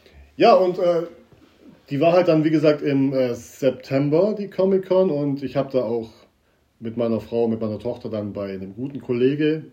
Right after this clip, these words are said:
dem Jojo, geschlafen, wo ich auch seit Jahr-, Jahren nicht mehr gesehen habe. Der wohnt ja in Freiburg und der war mit uns dann zusammen auf der Comic-Con.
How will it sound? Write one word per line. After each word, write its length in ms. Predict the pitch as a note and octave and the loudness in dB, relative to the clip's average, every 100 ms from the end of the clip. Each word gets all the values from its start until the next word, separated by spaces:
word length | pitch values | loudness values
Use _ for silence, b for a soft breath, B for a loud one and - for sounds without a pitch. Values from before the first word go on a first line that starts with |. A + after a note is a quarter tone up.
| _ - | _ -4
dem 120 | B2+ | -2
Jojo, 420 | B2 D3 D3 D#3 | 2 4 4 2
geschlafen, 500 | D3 C3+ D3 D#3 D3+ | 0 -2 -2 -2 -4
wo 60 | A#2+ | -10
ich 100 | A#2+ | -8
auch 100 | B2+ | -8
seit 220 | B2+ G#2 | -6 -6
Jahr-, 220 | G2+ G#2 F#2 | -6 -8 -8
Jahren 300 | G#2 A2+ A2+ | -8 -6 -8
nicht 140 | A2 | -8
mehr 100 | G#2 | -10
gesehen 340 | G2+ G2+ C3 | -8 -8 -6
habe. 300 | B2 A#2+ B2+ C3 b b b b A2+ | -6 -4 -6 -8 b b b b -12
Der 100 | A2 | -8
wohnt 180 | C3+ | -4
ja 60 | C#3 | -2
in 80 | B2+ | -2
Freiburg 540 | C3 C3 A#2 B2+ B2 | 2 2 2 0 0
und 420 | A#2+ A#2+ A2+ - _ b b b b _ | -4 -4 -4 -8 _ b b b b _
der 240 | C3+ C3+ C3 | 2 4 4
war 140 | D3 | 4
mit 140 | D3 D3 | 2 0
uns 220 | D#3 - | -4 0
dann 140 | D3 | -2
zusammen 300 | C3 C3 F#3+ | 0 0 2
auf 140 | G3 F#3+ | 0 0
der 120 | F#3+ | 0
Comic-Con. 720 | F#3 F#3+ F#3+ F#3 G#3 A3+ | 2 2 2 2 2 0